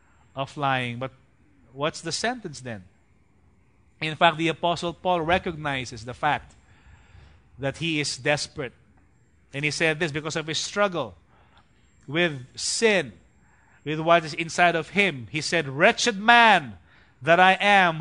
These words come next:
who will deliver me from this body of death?" You know how it is? Sometimes we struggle, right?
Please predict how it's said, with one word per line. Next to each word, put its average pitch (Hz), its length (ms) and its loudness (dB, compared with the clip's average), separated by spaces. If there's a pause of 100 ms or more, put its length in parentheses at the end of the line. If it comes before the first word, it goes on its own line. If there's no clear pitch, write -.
(140)
who 254 300 2
will 247 300 6
deliver 226 600 4
me 180 340 -4 (460)
from 196 320 2
this 185 220 0
body 175 480 4
of 147 260 -6
death?" 151 500 -4 (540)
You 170 120 0
know 214 120 0
how 208 180 6
it 202 100 2
is? 202 140 0
Sometimes 185 540 -2
we 190 100 -2
struggle, 180 440 -4
right? 175 280 -2